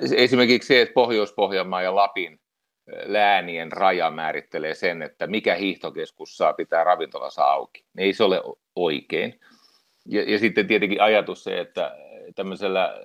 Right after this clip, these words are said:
niin kuin kunnallisvaaleihin liittyvällä valtaopportunistisella perusteella – estetään niin kuin rokotteiden, eh, ensisijaistaminen siellä, missä sitä tautia on enemmän.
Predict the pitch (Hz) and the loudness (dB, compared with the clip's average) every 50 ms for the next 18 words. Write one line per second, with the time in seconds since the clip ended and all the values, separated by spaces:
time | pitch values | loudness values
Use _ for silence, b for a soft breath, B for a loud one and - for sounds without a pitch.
0 | - - 107 101 98 92 - - 92 87 _ _ _ _ - 139 147 147 147 127 | -20 -18 -14 -12 -12 -12 -10 -10 -10 -12 _ _ _ _ -4 -2 -2 0 2 2
1 | 110 95 92 92 - - - 101 98 98 95 92 90 85 80 82 87 85 85 92 | 2 2 0 -2 -6 -4 0 4 4 6 4 4 2 -2 -4 -6 -8 -8 -8 -6
2 | 95 92 87 _ _ - 90 78 82 82 82 82 82 80 - - - _ _ _ | -6 -6 -8 _ _ -12 -8 -6 -6 -6 -4 -4 -4 -4 -6 -8 -12 _ _ _
3 | _ - - 85 95 110 117 113 101 - - 73 - - 90 - _ - 87 80 | _ -20 -10 -2 2 2 4 2 2 -2 -4 -6 -4 -4 -6 -6 _ -8 -8 -8
4 | - - 85 71 73 - - 80 78 - 80 76 _ - - 95 95 92 85 73 | -8 -10 -12 -12 -12 -14 -14 -12 -8 -8 -10 -10 _ -2 2 2 2 2 0 -4
5 | - - - - 69 69 71 71 69 - _ _ _ _ _ _ _ _ _ _ | -6 -12 -8 -6 -6 -6 -4 -6 -6 -6 _ _ _ _ _ _ _ _ _ _
6 | _ _ _ _ _ - 117 127 131 127 - - - 107 90 - - 87 85 82 | _ _ _ _ _ 0 2 2 2 0 -4 -6 -4 -4 -4 -2 -2 0 0 0
7 | 82 78 73 _ _ _ _ _ _ _ - 92 92 92 85 - - 92 123 135 | -2 -4 -8 _ _ _ _ _ _ _ -16 -12 -12 -12 -12 -8 -4 0 2 2
8 | 135 - 127 107 - - - 95 90 90 90 87 85 - - _ _ - - - | 4 4 0 0 0 -2 0 2 2 2 0 -4 -6 -10 -18 _ _ -20 -20 -20
9 | 50 60 64 65 - - - B B B B 82 113 127 123 110 110 - 117 95 | -20 -18 -18 -18 -18 -20 -20 B B B B 0 0 0 2 0 -2 0 0 0
10 | 85 - - 95 87 85 90 - - 120 113 104 92 85 82 82 - - 87 80 | 0 0 -4 -6 -4 -4 -6 0 2 4 4 4 4 2 -2 -6 -14 -16 -16 -12
11 | - 92 - - 101 95 87 - - 82 76 76 - 78 85 85 85 87 104 120 | -12 -10 -4 -4 -4 -4 -4 -6 -10 -10 -10 -10 -12 -14 -14 -12 -12 -12 -12 -12
12 | 123 | -14